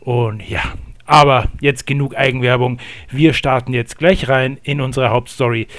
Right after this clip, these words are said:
Sind Five Packs Abzocke oder ein geiler Deal? Und damit willkommen zurück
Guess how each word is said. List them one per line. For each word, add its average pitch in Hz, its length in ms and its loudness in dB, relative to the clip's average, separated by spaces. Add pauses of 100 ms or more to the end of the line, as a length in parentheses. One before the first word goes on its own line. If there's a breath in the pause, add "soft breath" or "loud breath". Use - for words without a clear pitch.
(140 loud breath)
Sind 214 340 6
Five - 340 -2
Packs 151 440 0
Abzocke 127 640 -2
oder 147 220 4
ein 139 160 2
geiler 131 260 2
Deal? 120 180 -4 (140)
Und 160 160 -2
damit 175 320 2
willkommen 214 720 2
zurück 208 460 0